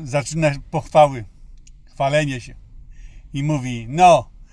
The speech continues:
nasze samoloty to już po samym niebie latają”.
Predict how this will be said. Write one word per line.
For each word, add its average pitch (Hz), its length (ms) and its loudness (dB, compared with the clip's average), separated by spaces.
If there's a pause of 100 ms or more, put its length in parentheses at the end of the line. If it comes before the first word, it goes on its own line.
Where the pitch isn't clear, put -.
(680)
nasze 196 520 4
samoloty 180 760 0
to 170 180 -4
już 160 260 -4
po 175 320 -2
samym 226 600 -2
niebie 196 340 -2
latają”. 131 640 -2